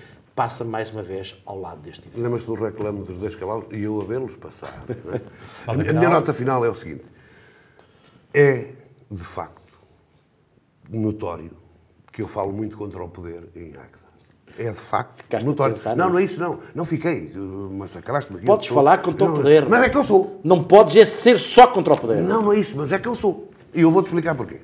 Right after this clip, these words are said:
Speaker 2: Porque eu vou-te ouvindo, e tu és um, um rapaz que eu aprecio, porque falas muito bem, és muito dócil a falar. Eu sou mais bruto. E, e, e tu vais dizendo mais ou menos do que eu, mas por, por palavras mais dóceis, eu sou mais bruto. E estavas a dizer que o, o poder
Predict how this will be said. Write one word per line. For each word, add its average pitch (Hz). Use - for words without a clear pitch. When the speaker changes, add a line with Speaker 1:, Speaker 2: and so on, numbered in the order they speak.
Speaker 2:
Porque 160
eu 196
vou-te 196
ouvindo, 117
e 110
tu 131
és 120
um, 113
um -
rapaz 90
que -
eu 113
aprecio, 123
porque -
falas 139
muito 135
bem, 151
és 98
muito 107
dócil 101
a 87
falar. 78
Eu 110
sou 101
mais 113
bruto. 104
E, 139
e, 135
e 123
tu 98
vais 127
dizendo 123
mais 127
ou 131
menos 131
do 120
que 151
eu, 147
mas 107
por, 90
por 82
palavras 92
mais 92
dóceis, 78
eu 85
sou 82
mais 78
bruto. -
E 139
estavas 143
a 139
dizer 123
que 156
o, 170
o 165
poder 226